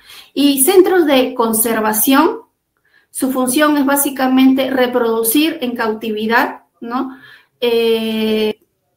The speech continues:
especies que, eh, que pueden estar amenazadas para reintroducirlos a sus poblaciones. Y estas especies, eh, gen-, eh,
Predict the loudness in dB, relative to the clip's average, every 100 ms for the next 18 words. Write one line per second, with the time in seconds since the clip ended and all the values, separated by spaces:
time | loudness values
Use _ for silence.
0 | -6 -6 -2 0 0 0 -2 -2 -6 -8
1 | _ _ _ -6 -6 -6 -2 2 2 2
2 | 0 0 2 2 2 0 0 4 4 4
3 | -2 -8 -16 _ _ _ _ _ 0 4
4 | 4 4 0 0 -2 0 0 -2 0 0
5 | -2 -4 -6 -8 -6 -4 -2 0 0 -2
6 | -4 -6 -4 -6 -6 -4 -2 -2 -4 -4
7 | -6 _ _ _ _ -4 -2 0 -4 -8
8 | _ -12 -10 -10 -8 -4 -2 -2 -2 -6
9 | -14